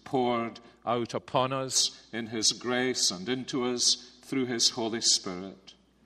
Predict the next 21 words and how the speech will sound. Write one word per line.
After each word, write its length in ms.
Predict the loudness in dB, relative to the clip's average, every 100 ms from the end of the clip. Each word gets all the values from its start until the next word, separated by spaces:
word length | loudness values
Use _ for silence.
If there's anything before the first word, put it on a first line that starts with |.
| _ _ _ _
We 120 | -18
pray 520 | -12 0 2 2 0 -6 -16 _
that 160 | -4 -2
this 260 | 0 4 4
evening, 540 | 2 -2 -6 -6 -10 -16 _ _
in 100 | -10
all 280 | -4 0 0
his 240 | 0 -2 -2
grace 500 | 0 2 4 4 4
and 220 | 2 -10
glory, 480 | -6 -4 -2 -4 -6 -12 -20 -8
he 160 | -4
may 160 | -2 -4
walk 440 | 0 2 2 -2 -8
to 260 | -4 -2
us 500 | -2 2 2 2 -2 -16 -2
off 300 | 0 0 -4
the 80 | -6
pages 880 | 0 0 0 -2 2 2 2 0 -10
of 140 | 0
Scripture 760 | 2 2 2 -4 -4 -4 -2